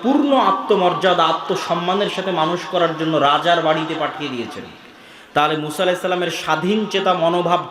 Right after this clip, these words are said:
ঠিক থাকবে। স্বাধীন চেতা মনোভাবের প্রমাণ কোথায়? মুসা আলাইহিস সালাতু ওয়াস সালাম একদিন দেখতেছে, একদিন জুলুম হতে দেখেছে, একদিন। কি? ফারাওদের একদল অনুসারী বানু ইসরাইলের একদল অনুসারীর উপর অত্যাচার করতেছে।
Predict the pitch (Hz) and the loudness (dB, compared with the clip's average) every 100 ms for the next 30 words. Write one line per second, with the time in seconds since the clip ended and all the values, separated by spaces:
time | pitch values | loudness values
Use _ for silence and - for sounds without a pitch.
0 | - 190 - - 156 110 110 - - - | -8 -8 -8 -8 -8 -8 -10 -12 -16 -20
1 | - - - 156 160 196 190 190 185 175 | -20 -14 -4 -2 0 0 -2 -2 0 0
2 | 175 180 170 180 185 180 175 196 196 196 | 0 0 0 0 0 0 2 2 2 -2
3 | 185 208 247 - - - - - - - | 2 2 2 -4 -12 -14 -14 -16 -20 -20
4 | - - - - 127 165 190 190 185 175 | -20 -20 -20 -12 -2 0 2 2 2 0
5 | 180 175 - 180 175 175 170 147 180 190 | 0 -2 0 0 0 0 -2 -2 -2 0
6 | 185 190 - 196 208 - 277 269 202 185 | 0 -2 0 0 0 2 2 2 -4 -14
7 | 180 247 226 190 165 220 202 175 185 147 | -8 -4 -4 -6 -6 -4 -4 -6 -6 -6
8 | 139 127 135 - 277 214 180 147 - - | -8 -8 -6 0 0 -2 -10 -10 -10 -12
9 | - - - - - 226 302 339 - - | -18 -20 -20 -20 -2 4 4 4 0 -10
10 | - - - - 175 202 233 240 208 220 | -14 -16 -14 -2 2 4 4 4 2 2
11 | 202 185 202 190 185 196 196 214 269 180 | 0 0 0 2 0 -2 -2 -2 -2 0
12 | 180 208 240 - 285 254 262 254 226 208 | 0 0 -2 -4 0 2 4 4 4 0
13 | 165 202 190 180 185 190 185 185 196 214 | -2 0 2 2 0 0 0 0 2 2
14 | - - 165 156 127 117 110 101 | 0 -2 0 0 -2 -6 -8 -12